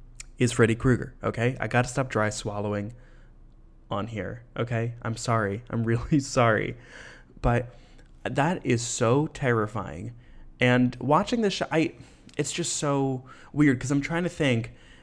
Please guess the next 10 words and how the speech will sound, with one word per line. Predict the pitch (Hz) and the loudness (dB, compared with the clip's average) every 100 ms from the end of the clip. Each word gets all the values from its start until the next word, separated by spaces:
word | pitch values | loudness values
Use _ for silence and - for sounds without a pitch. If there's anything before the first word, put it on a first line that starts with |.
| - | 0
okay, | 196 175 113 104 117 - - - - - | 0 4 2 2 0 -6 -14 -14 -10 -2
this | 135 127 | 0 2
is | 139 123 | 0 -2
clearly, | - 135 131 131 131 131 - - - | 0 4 4 4 2 0 -6 -6 2
uh, | 113 110 | 2 2
for, | - 113 | 2 4
like, | 107 104 | 4 2
four | - - 117 120 | -2 0 4 4
to | 120 139 | 2 -4
seven-year-olds. | - 113 107 107 104 101 110 120 | 0 0 2 0 2 4 2 -2